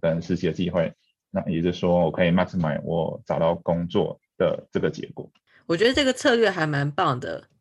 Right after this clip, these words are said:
Speaker 2: 不过你在来英国读现在资讯工程的学位，学位之前，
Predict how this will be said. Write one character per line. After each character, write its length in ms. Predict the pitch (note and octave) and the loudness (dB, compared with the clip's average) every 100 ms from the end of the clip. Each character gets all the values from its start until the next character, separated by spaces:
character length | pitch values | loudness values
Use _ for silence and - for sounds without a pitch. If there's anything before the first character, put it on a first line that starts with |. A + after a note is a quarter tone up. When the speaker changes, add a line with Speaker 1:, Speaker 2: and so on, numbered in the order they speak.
| _ _ _ _ | _ _ _ _
Speaker 2:
不 80 | G#3 | -6
过 480 | A#3 C4 A3+ G3 - _ _ | 2 4 4 2 -6 _ _
你 100 | E3+ | -2
在 320 | D3+ B3+ A3+ | 4 6 6
来 220 | F3+ D#3 | 6 4
英 200 | E3+ G#3 | 2 -2
国 220 | G#3+ D#3 D3+ | 2 2 4
读 360 | D#3 D3 D3+ | 2 2 0
现 240 | E3 A#3+ G3 | 0 0 2
在 220 | F3+ D3+ - | 4 2 0
资 120 | - | 0
讯 160 | C4+ C#4+ | 2 2
工 200 | G3+ G#3 | 0 -2
程 200 | G#3 D3 | 0 2
的 120 | D3 | 2
学 260 | C#3+ - D3+ | 0 2 0
位， 200 | D3+ F3+ - | 2 -2 -4
学 140 | - F3 | -2 2
位 140 | F#3+ | 2
之 160 | F3+ F3 | 2 -4
前， 480 | - C3 G#2 G#2 | -4 -2 -4 -6